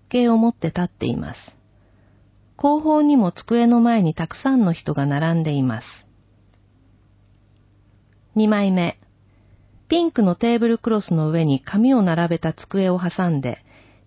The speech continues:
右側に背中にピンクリボンのロゴのTシャツを着た女性が座っています。反対側には三人の女性が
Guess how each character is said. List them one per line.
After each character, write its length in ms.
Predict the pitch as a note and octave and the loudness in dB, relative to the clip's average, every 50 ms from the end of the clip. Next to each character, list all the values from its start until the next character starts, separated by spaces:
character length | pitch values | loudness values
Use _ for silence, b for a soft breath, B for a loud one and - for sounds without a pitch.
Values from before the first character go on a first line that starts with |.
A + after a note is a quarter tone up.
| b | b
右 240 | G#3+ G#3+ G#3+ B3+ C4 | -2 0 0 0 2
側 300 | B3+ C4 B3+ B3+ B3 B3 | 2 2 2 2 4 4
に 220 | A#3 A#3 A3+ - - - - | 4 2 2 0 -2 -6 -2
背 100 | A3+ A3 | 0 2
中 240 | B3 C4+ - C4+ C4 | 2 2 2 2 2
に 160 | B3+ B3+ B3+ | 2 2 2
ピ 160 | - C4 C4 | 2 2 2
ン 120 | C#4 C#4 C4+ | 2 2 0
ク 120 | - C#4+ | -2 -2
リ 140 | C#4 C#4+ C4 | -2 -2 0
ボ 140 | B3+ G#3+ F#3 | 2 2 2
ン 100 | E3+ D#3+ | 2 2
の 100 | D#3 D#3 | 0 0
ロ 140 | D#3+ D#3+ | -2 -2
ゴ 140 | D#3+ G3 G3 | 0 0 2
の 120 | F#3+ F#3+ F#3 | 2 2 0
T 240 | - G#3 G3 F#3+ | 0 -2 -2 -2
シ 80 | - G3+ | -2 -2
ャ 60 | F#3+ | -4
ツ 160 | - - F3+ | -4 -4 -4
を 100 | F3 F3 | -4 -4
着 140 | E3+ - - | -4 -6 -8
た 140 | - E3 D#3 | -6 -6 -4
女 120 | D#3 E3 | -4 -6
性 240 | E3 - F3 E3+ E3 | -6 -4 -2 -2 -2
が 140 | D#3+ E3 D#3+ | -2 -4 -6
座 200 | - - C#3+ D3 | -6 -6 -6 -6
っ 80 | C#3+ - | -6 -8
て 180 | _ - D3 | _ -6 -4
い 100 | C3+ B2+ | -4 -4
ま 160 | B2 G#2+ A#2 | -4 -4 -8
す。 40 | - - - - - _ _ _ b b b b b b b b b b b b | -12 -16 -20 -20 -20 _ _ _ b b b b b b b b b b b b
反 240 | b - C4+ C#4+ D4 | b -2 0 0 0
対 240 | - C#4 C#4+ C#4+ C4+ | 0 0 0 2 2
側 240 | C4+ C4+ C4+ C4 C4 | 2 2 2 2 4
に 120 | B3+ B3 | 4 2
は 160 | G#3 D#3+ D#3+ | 2 0 0
三 260 | - - A#3 B3 B3+ C4+ | -2 -2 0 2 2 4
人 180 | C#4+ C#4+ B3+ | 4 4 4
の 120 | G#3 F3 D3+ | 2 2 0
女 160 | D3+ D3+ D3 | -2 -4 -6
性 240 | - F3 E3 D#3 D3+ | -4 -4 -4 -4 -4
が 240 | D3+ D3 - - | -4 -4 -4 -6